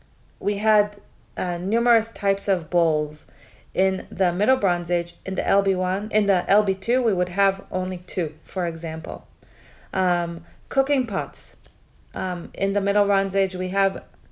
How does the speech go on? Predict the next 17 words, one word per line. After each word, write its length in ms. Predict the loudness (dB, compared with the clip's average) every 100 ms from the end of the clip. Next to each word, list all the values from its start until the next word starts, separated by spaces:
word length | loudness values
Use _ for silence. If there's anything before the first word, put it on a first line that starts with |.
| -20 -14
at 140 | -6 0
least 320 | 2 0 0
three 180 | -2 0
different 380 | -2 -2 -4
types 260 | 0 -2 -2
of 120 | -8
cooking 320 | -8 -6 -8
pots. 480 | -8 -10 -6 -8 -8 -14 -20 -20 -20 -10
In 120 | -4 -2
the 120 | 2
L 140 | 2
B 120 | 2
two, 340 | 0 2 2 2 -8
you 100 | -10
have 260 | -4 -4 -2
just 400 | -4 -4 -4 -8
one. 380 | -8 -8 -10